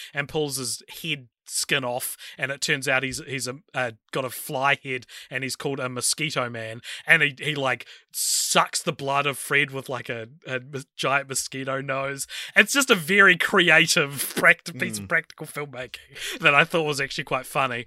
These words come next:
Speaker 1: Um,
Speaker 2: I believe a, um, I believe, um, no, never mind. Is it a pr-, a proboscis?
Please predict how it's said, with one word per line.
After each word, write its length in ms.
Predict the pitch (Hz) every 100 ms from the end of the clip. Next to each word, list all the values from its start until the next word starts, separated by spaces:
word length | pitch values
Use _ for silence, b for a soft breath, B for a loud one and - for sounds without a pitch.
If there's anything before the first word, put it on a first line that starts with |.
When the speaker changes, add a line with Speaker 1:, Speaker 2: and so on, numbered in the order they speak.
| B B B B
Speaker 1:
Um, 280 | 160 170 156 -
Speaker 2:
I 80 | 131
believe 440 | 143 139 156 160
a, 240 | 165 131
um, 380 | 123 117 104 98
I 120 | - 104
believe, 640 | 120 127 123 - - - - b b b b b - -
um, 680 | 107 104 98 98 95 92 87 - _ _
no, 200 | - 90
never 180 | 87 92
mind. 240 | 82 85 85 _ _ _ _ _ _ -
Is 80 | 123
it 80 | 156
a 40 |
pr-, 180 | - - - -
a 40 |
proboscis? 960 | - 175 - 120 131 - 330 - -